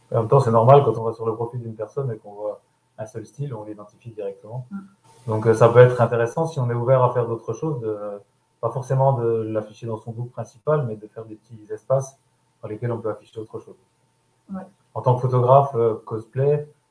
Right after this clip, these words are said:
Speaker 1: je fais surtout des univers un peu badass avec des personnages, euh,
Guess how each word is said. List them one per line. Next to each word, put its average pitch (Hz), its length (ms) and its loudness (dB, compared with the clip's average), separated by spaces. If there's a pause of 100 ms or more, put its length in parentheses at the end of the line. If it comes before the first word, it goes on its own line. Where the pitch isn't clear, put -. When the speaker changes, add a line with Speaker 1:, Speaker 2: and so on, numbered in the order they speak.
(120)
Speaker 1:
je - 80 -20
fais 113 100 -8
surtout 127 300 -6
des 123 180 0
univers 117 400 -2
un 107 60 -4
peu 107 300 -8
badass 107 440 -4
avec 98 120 -12
des 101 60 -16
personnages, 104 540 -12
euh, 95 200 -16